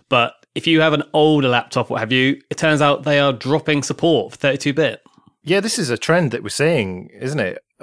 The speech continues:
Speaker 2: a-, across the board? I mean, Solus doesn't even support thirty-two bit at all, never has,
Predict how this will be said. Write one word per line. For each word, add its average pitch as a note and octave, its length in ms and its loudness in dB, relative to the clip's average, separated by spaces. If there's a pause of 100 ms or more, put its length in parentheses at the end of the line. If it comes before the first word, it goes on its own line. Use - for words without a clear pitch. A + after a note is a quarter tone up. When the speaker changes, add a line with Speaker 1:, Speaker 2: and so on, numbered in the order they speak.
(100)
Speaker 2:
a-, G#2+ 220 -6
across A#2 340 -2
the G#2 100 -10
board? B2+ 460 0 (340)
I G#2+ 100 -2
mean, A#2+ 320 0 (220)
Solus C3+ 640 0
doesn't A2+ 420 -4
even G2+ 200 -2
support - 360 -6
thirty-two G#2 400 -4
bit G2 280 -4
at G2 220 -6
all, G#2 160 -2
never G2+ 240 -2
has, F2+ 480 -4